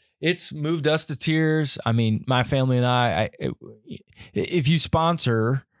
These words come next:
uh, you, like, have a picture sent to you with the name and the age and the location where your person is. We can't say these,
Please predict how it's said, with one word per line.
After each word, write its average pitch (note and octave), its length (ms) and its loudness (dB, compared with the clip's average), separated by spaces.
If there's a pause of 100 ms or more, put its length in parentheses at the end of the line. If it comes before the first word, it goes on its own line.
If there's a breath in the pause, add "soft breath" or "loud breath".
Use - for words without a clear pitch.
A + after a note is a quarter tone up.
(160)
uh, A#2+ 280 2
you, C3 220 2
like, A#2+ 180 2 (140)
have B2+ 240 2
a A#2 60 0
picture - 400 0
sent B2 340 0
to B2 120 0
you A#2 300 2
with G#2+ 160 0
the G#2 80 -2
name A2 400 2
and G2+ 120 2
the F2 100 -2
age G#2 480 2
and F#2+ 380 2
the G2+ 100 2
location G2 640 0
where G2+ 400 0
your G#2+ 100 -4
person A#2 260 2
is. G2+ 60 2
We B2 100 0
can't C3+ 280 0
say B2+ 200 0
these, A#2 280 0